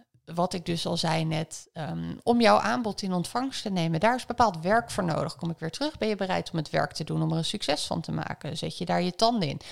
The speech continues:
Ben je ook dus bereid om die nee te aanvaarden?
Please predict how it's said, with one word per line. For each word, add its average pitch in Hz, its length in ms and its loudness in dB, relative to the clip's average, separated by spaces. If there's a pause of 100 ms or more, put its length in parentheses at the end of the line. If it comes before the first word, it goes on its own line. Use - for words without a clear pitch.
(160)
Ben 170 120 -2
je - 120 -2
ook 214 260 4
dus 190 180 0
bereid 180 360 4
om 165 120 2
die 156 100 4
nee 196 360 4
te - 140 -8
aanvaarden? 165 580 -6